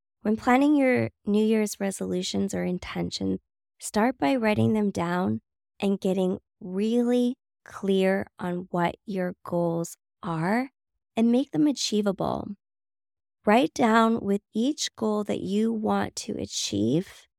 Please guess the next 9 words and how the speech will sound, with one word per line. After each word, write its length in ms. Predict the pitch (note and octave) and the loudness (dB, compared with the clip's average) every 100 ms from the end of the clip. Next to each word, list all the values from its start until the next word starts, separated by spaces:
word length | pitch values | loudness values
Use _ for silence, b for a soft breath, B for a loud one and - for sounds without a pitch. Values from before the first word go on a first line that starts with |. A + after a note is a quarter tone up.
| _ _ _ _ _ _ _ _ - | _ _ _ _ _ _ _ _ -12
what 520 | F#3 A3 D4 - - _ _ | -2 2 2 0 -10 _ _
your 280 | A3 G#3+ G#3 | -4 0 2
initial 580 | G#3 G#3 A#3 - C4 B3 | 2 0 -2 -4 -6 -6
spark 540 | - - G#3 G3+ G3+ - | -6 -6 -4 -4 -4 -8
is. 400 | G#3 F3+ F2+ - - _ _ | -6 -6 -8 -12 -18 _ _
What 180 | G#3 A3+ | 0 2
is 220 | C#4 D4+ | 0 -2
the 160 | - F#3+ | -4 -4
driving 960 | F#3 F#3 F#3+ A3 A#3+ B3 B3+ B3 B3 | -4 -2 0 0 0 0 -2 0 -2